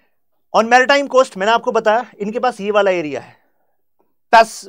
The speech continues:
पैसिफिक, यूएस के पास अटलांटिक पैसिफिक दोनों की एडवांटेज रही है। इनोवेशन, आज के समय में जिस सेंचुरी में हम हैं, इनोवेशन के लिए जरूरी है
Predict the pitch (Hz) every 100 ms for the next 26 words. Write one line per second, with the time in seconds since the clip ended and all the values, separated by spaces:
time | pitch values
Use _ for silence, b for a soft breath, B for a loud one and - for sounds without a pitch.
0 | - 208 196 247 190 - _ _ _ _
1 | - 147 262 269 277 - 220 240 - 175
2 | 175 202 202 214 - 175 - 196 147 185
3 | 196 196 156 147 147 127 120 117 104 _
4 | _ b b b b - 220 277 294 302
5 | 320 - _ _ _ - 175 247 - 294
6 | 226 185 156 196 208 - - 196 208 277
7 | 247 190 190 233 - 180 180 196 196 247
8 | 240 220 214 139 143 196 175 202